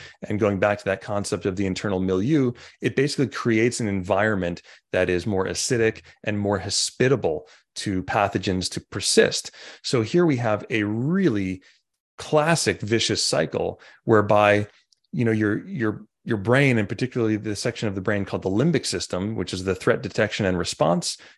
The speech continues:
you know, mechanism, with the very best of intentions, is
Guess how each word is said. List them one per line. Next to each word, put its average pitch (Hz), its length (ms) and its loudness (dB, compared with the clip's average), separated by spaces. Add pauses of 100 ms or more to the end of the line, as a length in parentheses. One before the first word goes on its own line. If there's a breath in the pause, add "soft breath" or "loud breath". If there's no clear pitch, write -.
you 117 60 0
know, 101 60 4
mechanism, 95 640 2 (300 loud breath)
with 117 240 2
the 117 100 0
very 147 360 4
best 135 340 2
of 123 80 0
intentions, 101 800 -4 (280 loud breath)
is 104 440 2